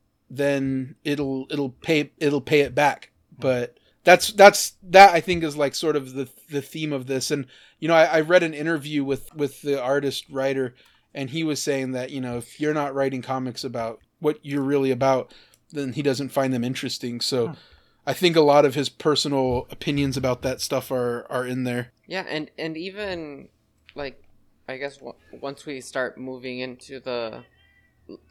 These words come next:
Speaker 3: uh, later chapters of the story where he becomes employed, it is not, like, it, it, it's, it's a, he's still doing the, the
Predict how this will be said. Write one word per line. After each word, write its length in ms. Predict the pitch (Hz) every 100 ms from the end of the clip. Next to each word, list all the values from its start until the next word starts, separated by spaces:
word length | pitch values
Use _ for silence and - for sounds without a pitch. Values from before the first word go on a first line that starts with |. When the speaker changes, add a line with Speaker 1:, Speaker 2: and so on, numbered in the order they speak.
| - - -
Speaker 3:
uh, 300 | 127 120 113
later 400 | - 135 143 135
chapters 540 | 117 165 139 - 127 131
of 100 | 110
the 100 | 123
story 360 | - 139 143
where 180 | 123 120
he 160 | 123 127
becomes 680 | 117 110 139 127 123 113 -
employed, 800 | 123 123 107 127 139 139 113 107 _ _ _
it 160 | 156 143
is 260 | 143 131
not, 420 | 147 156 156 139 - _ _ -
like, 160 | 131 - _ _ -
it, 220 | 160 143
it, 200 | - 147 -
it's, 340 | 151 - - -
it's 200 | 147 143
a, 440 | 151 135 127 120 107
he's 260 | - 147 -
still 420 | - 170 160 131 120 -
doing 640 | 147 143 139 135 127 113
the, 580 | 123 117 113 113 104 - -
the 400 | 120 113 110 113